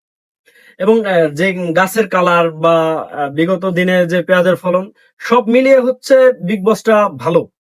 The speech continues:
এটা আমার ফরিদপুরের বীজ, এটা ব্যাপারী সিডের বীজ। আর ব্যাপারী সিড, আহ, সম্ভবত, আহ, বি-, আহ, বিগত দশ বারো বছর যাবত আমার জানা মতে ওনারা হচ্ছে বীজ প্রোডাকশন করে। তো যেহেতু দশ বারো বছর হয়েছে ওনারা বীজ প্রোডাকশন করে,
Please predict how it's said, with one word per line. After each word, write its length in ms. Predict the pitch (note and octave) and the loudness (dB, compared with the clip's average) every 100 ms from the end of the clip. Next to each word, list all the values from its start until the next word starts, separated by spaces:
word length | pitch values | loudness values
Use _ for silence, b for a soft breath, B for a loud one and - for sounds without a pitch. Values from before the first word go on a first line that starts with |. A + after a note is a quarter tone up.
| _ _ _ | _ _ _
এটা 180 | - F3 | -4 -2
আমার 160 | F#3+ F3 | -2 -2
ফরিদপুরের 480 | G#3+ A3+ - A3+ | 0 0 2 2
বীজ, 260 | G#3 C4 A#3 - | 2 -4 -4 -4
এটা 240 | F3 F3+ | -2 0
ব্যাপারী 400 | E3+ G3 A3+ A#3 | 0 0 0 -2
সিডের 360 | - G#3 F3+ D#3+ | -2 -6 -6 -6
বীজ। 280 | D#3+ A3+ A#3 | -6 -8 -8
আর 200 | E3 D#3 | -6 -2
ব্যাপারী 340 | E3+ F#3 F#3+ | -2 -2 -4
সিড, 220 | G#3 G3+ F#3 b b _ | -6 -10 -12 b b _
আহ, 320 | E3 E3+ E3+ E3 - | -2 2 2 0 -6
সম্ভবত, 640 | - G3+ G#3 G#3+ G#3+ A3 A3 G#3+ E3+ - | -10 -6 -2 2 2 4 4 4 0 -8
আহ, 140 | D3+ | -8
বি-, 360 | D3 C#3 C3+ D#3+ | -8 -12 -8 -6
আহ, 140 | B2 | -4
বিগত 460 | B2+ B2 G3+ A#3+ A#3 A#3+ B3 A#3+ - - D3 C#3 | -6 -4 -2 0 2 4 4 2 -4 -18 -10 -2
দশ 300 | G3+ A#3 G#3 | -2 -2 -2
বারো 280 | G3 A3 A#3 | -2 2 2
বছর 420 | A3+ - A3+ G#3 | 0 -2 -4 -2
যাবত 320 | G#3 G#3 G#3 - | -2 -2 -6 -8
আমার 320 | F#3 G3+ G3+ F#3+ | -6 -2 -2 -2
জানা 200 | G3 G3+ | -2 -2
মতে 340 | F#3+ G#3 A#3+ | -4 0 0
ওনারা 380 | G3+ F#3+ F#3 F3+ | 0 0 2 2
হচ্ছে 480 | F3 - F#3 F#3 E3+ D#3 | -2 -8 -6 -6 -8 -8
বীজ 200 | E3+ - | -10 -4
প্রোডাকশন 420 | F3 E3 - D#3+ | -2 -2 -4 -8
করে। 240 | D#3 D#3 b b b - | -6 -6 b b b -8
তো 260 | G#3 G#3 - _ _ _ - | -6 -8 -14 _ _ _ -8
যেহেতু 360 | D3 G#3 A#3 | -2 0 0
দশ 220 | G#3+ A3 A3 | 2 2 0
বারো 220 | A3+ A#3 | 0 0
বছর 280 | G#3+ G#3 G#3+ | -2 -6 -6
হয়েছে 360 | F#3+ F#3+ F#3 F#3 | -6 -6 -8 -10
ওনারা 340 | F3 F3 F3 | -6 -4 -4
বীজ 220 | E3 E3+ | -6 -10
প্রোডাকশন 400 | F3+ E3+ D#3+ E3+ | -6 -6 -6 -10
করে, 220 | D#3 C#3+ | -8 -8